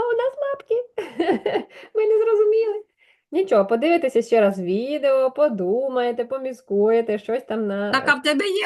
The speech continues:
Speaker 2: хоч переклад, про що
Speaker 1: Є,
Speaker 2: балакати?
Speaker 1: є, не переживайте. <laughs> У вас буде і переклад, і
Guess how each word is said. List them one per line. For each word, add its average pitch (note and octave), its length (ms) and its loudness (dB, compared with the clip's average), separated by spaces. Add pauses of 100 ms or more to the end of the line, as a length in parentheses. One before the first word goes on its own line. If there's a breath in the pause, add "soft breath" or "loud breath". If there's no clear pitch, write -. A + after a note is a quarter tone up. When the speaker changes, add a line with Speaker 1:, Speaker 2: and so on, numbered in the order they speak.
Speaker 2:
хоч D4 220 0
переклад, G#3+ 600 0 (100)
про A#3 140 0
що C#4 100 4
Speaker 1:
Є, C4+ 220 8
Speaker 2:
балакати? F#3+ 520 2
Speaker 1:
є, A#3 340 6
не A#3 140 2
переживайте. A#3+ 840 -2 (120)
<laughs> D4+ 1200 -4
У A#3+ 60 0
вас D4 240 2
буде A#3+ 280 2
і A#3+ 60 2
переклад, D4 540 2
і A3 380 -2